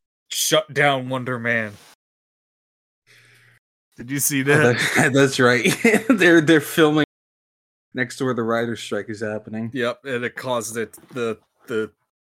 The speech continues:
Speaker 2: <laughs> the, the session to get shut down, 'cause
Speaker 1: Man, just when the M C U was looking to potentially be on an upswing,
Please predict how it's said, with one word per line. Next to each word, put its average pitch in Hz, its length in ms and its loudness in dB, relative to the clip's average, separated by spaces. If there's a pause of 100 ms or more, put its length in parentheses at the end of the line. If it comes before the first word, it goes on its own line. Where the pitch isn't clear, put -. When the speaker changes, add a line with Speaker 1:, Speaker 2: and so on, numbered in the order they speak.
(160)
Speaker 2:
<laughs> 160 160 -14
the, 117 400 -8 (200)
the 104 100 -12
session 110 360 -8
to 107 80 -12
get 104 140 -14
shut - 260 -12
down, 101 340 -16 (220)
'cause 107 220 -16
Speaker 1:
Man, 113 240 -2
just 117 280 -2
when 135 120 2
the 127 140 4
M 117 160 2
C - 160 -4 (120)
U 120 100 2
was 110 460 0 (640)
looking 127 280 -2
to 123 180 -2
potentially 147 520 0
be 127 140 2
on 139 140 4
an 135 120 4
upswing, 110 580 -2